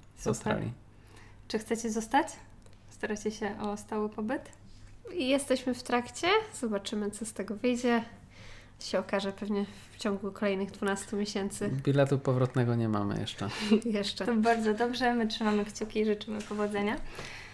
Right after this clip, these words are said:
Speaker 2: Mm, słuchajcie, dzisiaj będziemy rozmawiać o Uluru, czyli takim bardzo niezwykłym miejscu w Australii, też bardzo znanym. No i teraz ciekawi mnie, czy to jest też takie miejsce, które było na waszej liście marzeń? Czy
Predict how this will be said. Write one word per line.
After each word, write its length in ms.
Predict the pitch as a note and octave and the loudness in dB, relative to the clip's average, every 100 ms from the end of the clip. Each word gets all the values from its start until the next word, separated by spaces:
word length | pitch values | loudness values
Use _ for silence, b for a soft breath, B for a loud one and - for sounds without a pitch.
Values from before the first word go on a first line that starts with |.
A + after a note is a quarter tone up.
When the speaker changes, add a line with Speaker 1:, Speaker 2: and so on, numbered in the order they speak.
| B B B B - - | B B B B -12 0
Speaker 2:
Mm, 300 | A3 A3 A3 A3 | 4 4 2 0
słuchajcie, 360 | C4+ G#3+ A3 | 4 6 6
dzisiaj 200 | A3 D4 | 4 4
będziemy 280 | C#4 C4 B3 | 4 4 2
rozmawiać 420 | A3+ A#3 A3+ A3 | 2 2 2 2
o 40 | A3 | 4
Uluru, 380 | G#3 F#3+ F#3+ G3+ | 4 4 2 2
czyli 200 | G#3 G3+ | 2 2
takim 360 | G3+ - G#3+ | 0 4 4
bardzo 760 | G#3+ G#3+ G3+ G#3+ G3+ G3 G3 G#3+ - - - - - G#3 | 6 4 2 2 4 4 2 -2 -12 -20 -20 -20 -2 4
niezwykłym 560 | A3 G#3 G#3+ G#3+ G#3 | 6 6 0 2 4
miejscu 280 | G3+ G#3 G#3 | 4 4 0
w 60 | G3 | 0
Australii, 500 | F#3+ - G3 F#3+ G3+ | 0 -2 0 2 2
też 160 | G3+ | 0
bardzo 500 | F#3+ G3 F#3+ F#3+ F#3 | 0 0 2 0 0
znanym. 520 | F3+ G3+ F#3 G3+ A#3+ C#4 B B B B - - | 2 2 2 2 0 -2 B B B B -18 -2
No 60 | B3 | 0
i 60 | |
teraz 220 | B3+ B3 | 2 0
ciekawi 360 | - B3+ C4+ C4 | 0 2 4 6
mnie, 180 | B3 A#3+ | 6 4
czy 160 | A#3+ A#3 | 2 -2
to 220 | - B3 | 2 4
jest 320 | B3 A#3+ - | 4 4 0
też 120 | A#3 | -2
takie 220 | A#3 A3 | -2 2
miejsce, 300 | A3+ A3 A3 | 4 4 2
które 400 | G#3+ - A3 G#3+ G3 - - - | -4 0 4 4 2 -6 -12 -2
było 280 | G3+ A3+ A3 | 4 6 8
na 140 | G#3+ | 8
waszej 440 | G#3 G#3+ - G#3+ | 6 2 4 4
liście 380 | G#3+ G#3+ - G3+ | 6 4 2 2
marzeń? 600 | G3+ G#3 G#3 G#3 A3+ C4+ D#4+ B B B - - | 4 6 6 4 2 0 -2 B B B -12 -2
Czy 420 | G#3+ G#3 G#3 | 2 4 4